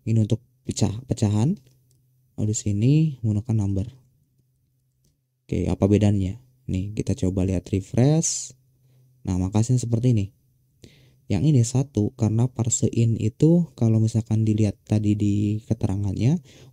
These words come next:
untuk apa? Bilangan bulat. Jadi meskipun di sini bilangannya pecahan, ditulisnya akan bilangan bulat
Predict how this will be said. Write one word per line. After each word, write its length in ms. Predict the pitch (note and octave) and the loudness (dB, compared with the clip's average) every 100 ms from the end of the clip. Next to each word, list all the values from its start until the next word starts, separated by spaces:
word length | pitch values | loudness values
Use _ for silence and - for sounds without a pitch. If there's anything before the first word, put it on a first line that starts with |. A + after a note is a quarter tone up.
| - | -2
untuk 640 | A2 G#2+ - - E3+ - _ - - - _ - | 0 0 -4 2 2 0 _ -20 -20 -20 _ -8
apa? 320 | G#2+ A2+ G2 - _ _ _ _ _ _ - | -2 -2 -2 -8 _ _ _ _ _ _ -2
Bilangan 480 | A2 G2+ G2 G#2 B2 A2+ | 0 2 0 2 2 4
bulat. 320 | C#3 G#2 - _ - | 4 2 -2 _ -16
Jadi 240 | A2 G#2 B2 | -4 0 2
meskipun 720 | A#2+ - G#2+ - G#2 G#2 G2+ | 0 0 -2 0 -4 -2 -2
di 80 | G2+ | -4
sini 400 | - A2 G#2+ G2 | -2 -2 0 0
bilangannya 480 | G2+ G2+ G2 G2+ | 0 0 -2 -2
pecahan, 560 | G2+ - - G#2 B2 D3 - - - - _ _ _ _ - | -4 -6 -4 -2 0 0 -4 -20 -20 -20 _ _ _ _ -10
ditulisnya 1040 | A2+ C3+ D#3 - - A#2+ A#2 - A#2+ A#2 | 2 2 2 -2 4 6 6 4 0 0
akan 400 | - A2 A#2 B2 | 0 0 0 0
bilangan 400 | A2 G2+ G#2 G#2 | 0 0 0 -2
bulat 240 | G2+ G#2+ | 0 0